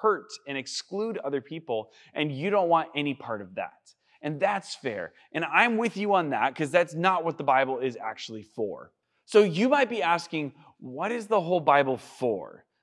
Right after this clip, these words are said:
Like, some people use the Bible as a weapon. Some look at it as a history book. Some look at it as a cup of coffee,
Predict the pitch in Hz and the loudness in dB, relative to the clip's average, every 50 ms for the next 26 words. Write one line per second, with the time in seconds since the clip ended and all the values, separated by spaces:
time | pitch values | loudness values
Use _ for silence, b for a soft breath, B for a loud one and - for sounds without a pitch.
0 | _ _ - 139 143 - - 247 247 202 220 233 190 220 220 202 196 202 175 165 | _ _ 0 0 0 2 2 2 2 2 0 -2 0 2 2 2 2 0 -2 0
1 | 180 160 160 160 160 160 151 143 147 147 135 135 - 131 127 117 117 131 120 - | 2 4 4 4 4 2 2 4 4 2 2 2 0 0 2 4 4 2 2 2
2 | - 107 101 101 107 - - 175 165 165 165 165 165 180 165 170 170 156 151 156 | -2 -8 -10 -10 -12 -4 0 0 2 2 2 2 2 2 4 4 4 2 4 2
3 | 151 - 139 143 127 139 127 120 139 165 160 - - 170 156 143 131 131 143 143 | 0 0 0 2 2 0 -2 -2 -2 -4 -4 -4 -2 0 0 0 0 0 0 -2
4 | 139 - b b b b b - - 214 214 208 196 196 202 175 185 185 170 165 | -2 -4 b b b b b -6 0 2 2 2 4 2 0 2 2 2 2 2
5 | 165 151 - 143 147 151 139 123 135 131 135 127 - - - 180 - 160 139 - | 2 0 2 2 4 4 2 2 -2 -2 -2 -2 -2 -2 -4 -2 -2 -2 -6 0
6 | - 165 139 143 - - 160 147 143 143 139 | 2 2 2 2 0 -2 -2 -2 -2 -2 -4